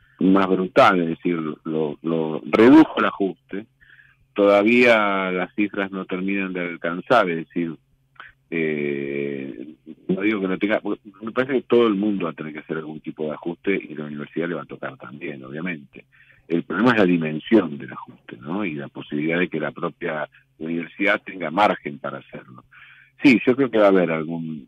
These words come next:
nivel de conversación. La universidad puede transparentar incluso sus, eh, las universidades, perdón, sus gastos, eso lo puede hacer perfectamente, más allá de que le corresponde la Auditoría General de la Nación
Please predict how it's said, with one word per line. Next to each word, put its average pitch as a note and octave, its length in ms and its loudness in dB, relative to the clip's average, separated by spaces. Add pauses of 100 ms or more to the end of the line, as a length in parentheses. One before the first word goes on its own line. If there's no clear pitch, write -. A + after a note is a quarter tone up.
(120)
nivel F2 240 -2
de F#2 60 -6
conversación. A#2 880 0 (300)
La G2 120 2
universidad A2 800 2 (100)
puede F#2+ 220 2
transparentar F2 800 0
incluso F#2 480 -6 (100)
sus, D#2 220 -10 (340)
eh, C#2+ 120 -8
las F#2+ 260 2 (120)
universidades, D2+ 560 -12
perdón, D#2 340 -10 (580)
sus E2+ 180 -4
gastos, G#2+ 540 2
eso F2+ 200 -6
lo D#2 120 -10
puede D#2+ 240 -6
hacer D#2+ 180 -8
perfectamente, F2 720 -6
más F2 220 -8
allá F#2 100 0
de F#2 80 -4
que D#2 220 -8 (440)
le E2+ 160 -2
corresponde E2+ 580 -4
la E2 80 -6
Auditoría D#2 840 -6
General D#2+ 240 -8
de D#2 80 -6
la D2+ 100 -10
Nación F#2 580 -4